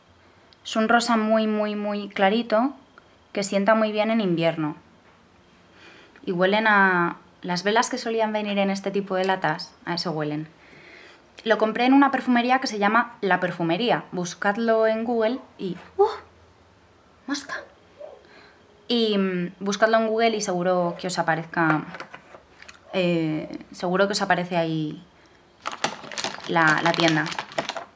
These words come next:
Y luego os voy a enseñar estos tres pinta uñas que me compré el otro día en, en H y M. Son dobles, lo cual no es muy cómodo, pero no sé, me gusta, me gusta muchísimo el diseño. Como veis, vienen así.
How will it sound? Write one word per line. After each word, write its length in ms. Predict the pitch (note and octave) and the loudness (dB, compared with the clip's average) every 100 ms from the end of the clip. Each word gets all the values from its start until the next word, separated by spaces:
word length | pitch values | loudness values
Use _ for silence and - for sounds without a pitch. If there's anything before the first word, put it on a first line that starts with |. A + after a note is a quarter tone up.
| _ - - | _ -18 -8
Y 120 | A3 | -2
luego 240 | G#3 A3 B3+ | 4 4 4
os 80 | B3 | 2
voy 80 | |
a 40 | A#3+ | 0
enseñar 340 | A#3+ A#3+ A3+ | 2 0 0
estos 300 | G#3+ G3+ F#3 | 0 -4 -4
tres 300 | G#3 G#3 G#3+ | 0 0 0
pinta 300 | - G3 G3 | -2 -2 0
uñas 260 | G#3 A3+ A#3 | 0 -2 -2
que 80 | G#3+ | -4
me 80 | |
compré 560 | F3+ F3+ F3+ G3 G3 G3 | -2 -2 0 0 2 2
el 100 | F#3+ | 0
otro 240 | F#3+ F#3+ | -2 -2
día 340 | F#3 F#3+ F3 F3 | -2 0 2 4
en, 500 | E3+ E3+ E3 E3+ - - - - _ - | 2 0 -4 -8 -14 -18 -20 -20 _ -4
en 160 | F#3+ | 0
H 260 | F#3 - F#3 | 0 0 -2
y 80 | G#3 | 2
M. 340 | C4 A#3 C#4 - - _ _ _ - - - | 2 2 -2 -10 -20 _ _ _ -20 -18 -8
Son 320 | - A3 G#3+ | 0 2 4
dobles, 460 | B3 B3 G#3+ - | 4 4 2 2
lo 140 | G#3+ G3 | 0 4
cual 340 | G3+ G#3 G#3 G#3 | 4 4 2 -2
no 240 | G3+ F#3+ | 0 0
es 100 | F#3 | 0
muy 180 | F#3+ F3+ | -2 2
cómodo, 420 | A#3 A3+ F#3+ C4+ - - - - - | 4 4 4 2 -2 -18 -20 -18 -2
pero 460 | A#3 A#3+ A#3+ A#3+ A3+ | 2 4 4 4 4
no 100 | F#3+ | 2
sé, 140 | F3 | 2
me 100 | D#3+ | 0
gusta, 280 | E3+ F3 G3+ | 0 -4 -4
me 220 | F#3 F3+ | 0 0
gusta 260 | F3 F3+ F#3+ | 0 -2 -2
muchísimo 440 | E3 F3 - D#3+ | -2 -6 -6 -2
el 100 | D3+ | -2
diseño. 500 | - - D#3+ D3+ D#3+ - | -4 -4 -2 -2 -4 -6
Como 220 | F3 E3+ | -2 0
veis, 220 | F3 G3 | 0 -2
vienen 240 | G#3+ G#3+ G3 | -2 0 0
así. 420 | F#3+ C4+ D#4+ | -2 0 0